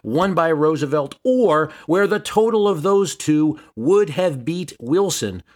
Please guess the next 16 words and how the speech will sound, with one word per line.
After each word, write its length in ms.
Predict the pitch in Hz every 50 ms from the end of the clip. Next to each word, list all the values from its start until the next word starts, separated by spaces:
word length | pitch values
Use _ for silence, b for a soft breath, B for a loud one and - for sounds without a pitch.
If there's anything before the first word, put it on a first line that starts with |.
| b b
if 160 | - 90 78 78
those 260 | 101 104 101 95 -
two 220 | - - 113 110
weren't 480 | 104 87 92 95 95 98 95 92 90 - - B B
running 300 | 85 90 92 92 92 90
against 500 | 87 80 71 92 90 87 85 - - -
each 200 | 92 87 - 98
other 280 | 92 87 82 87 87 87
in 80 | 85
a 60 | 92
three-way 500 | - - - 92 95 92 90 92 90 87
race 340 | 82 78 90 95 92 - -
in 80 | 82 76
nineteen 380 | 78 76 71 - - 73 69
twelve. 420 | 67 - - 78 78 71 57 - _ _ _ b b b b
Now, 360 | b 120 131 139 135 131 117